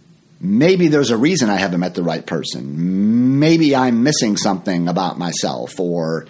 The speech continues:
I'm not noticing something. So, hmm, I wonder, I wonder,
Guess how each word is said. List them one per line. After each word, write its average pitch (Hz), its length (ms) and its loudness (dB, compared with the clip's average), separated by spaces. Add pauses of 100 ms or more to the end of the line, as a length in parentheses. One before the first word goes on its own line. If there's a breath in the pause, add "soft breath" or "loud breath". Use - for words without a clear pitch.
(1040 loud breath)
I'm 107 160 -2
not 120 240 0
noticing 131 580 2
something. 82 580 -4
So, 107 300 0
hmm, 104 1000 0 (100)
I 196 120 0
wonder, 131 1000 0 (480)
I 151 60 -4
wonder, 349 420 0